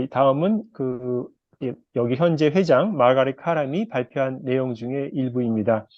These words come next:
오늘 함께 해주신 여러분들께 감사한다고 하면서, 음, 이 시간 발표되는 내용들은 어떤 수치들을, 예, 숫자들을 알리는 결산 보고라기보다는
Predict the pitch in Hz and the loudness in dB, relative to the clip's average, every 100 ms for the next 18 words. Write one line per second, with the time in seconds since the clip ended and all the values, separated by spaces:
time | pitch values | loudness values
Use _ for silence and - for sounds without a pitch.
0 | - _ _ _ 127 123 175 170 165 147 | -20 _ _ _ -4 -2 -2 2 4 4
1 | 135 131 180 208 151 123 123 123 117 127 | 2 -2 -2 0 0 -2 -2 -6 -8 -6
2 | 117 117 117 113 113 123 117 110 - 175 | -6 -4 -4 -4 -4 -6 -6 -6 0 0
3 | 214 _ _ _ _ _ - 139 135 139 | 0 _ _ _ _ _ -4 0 0 0
4 | 160 175 160 - 180 147 131 131 151 147 | 2 2 0 2 2 2 -2 0 0 0
5 | 139 123 123 120 202 147 107 _ _ _ | 0 -2 -2 -2 -2 -2 -6 _ _ _
6 | - 127 156 - 262 - 269 151 143 240 | -8 -4 -4 -2 -4 0 0 2 0 -2
7 | 123 - 220 214 202 170 170 156 127 131 | -4 -4 0 2 4 2 2 2 2 2
8 | 156 170 160 123 135 170 147 131 135 127 | 2 0 -2 -4 -2 -2 -2 -4 -2 -4
9 | 123 120 113 143 208 | -6 -6 -4 -2 -4